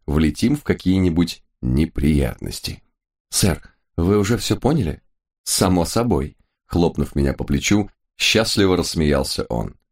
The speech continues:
«Дело раскрыто. Сегодня мы сделаем доклад в Скотланд-Ярде, а уже завтра вечером они арестуют злодея у него же на дому.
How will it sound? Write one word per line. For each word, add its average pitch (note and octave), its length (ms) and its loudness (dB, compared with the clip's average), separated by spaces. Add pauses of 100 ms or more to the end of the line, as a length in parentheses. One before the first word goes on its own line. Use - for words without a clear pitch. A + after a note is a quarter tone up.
(280)
«Дело B2+ 400 2
раскрыто. - 560 -6 (560)
Сегодня F2 800 2 (260)
мы A2+ 200 2
сделаем D3+ 520 0
доклад F#2 500 0 (100)
в - 80 -18
Скотланд-Ярде, D2 840 0
а D2+ 220 2
уже B1 260 -2
завтра B1 440 -2
вечером F#2+ 500 0 (180)
они A#2 280 2
арестуют A2 640 0
злодея D#2+ 680 2
у A2 80 4
него E2+ 340 4
же D2+ 100 -2
на C#2+ 140 0
дому. A1+ 440 -4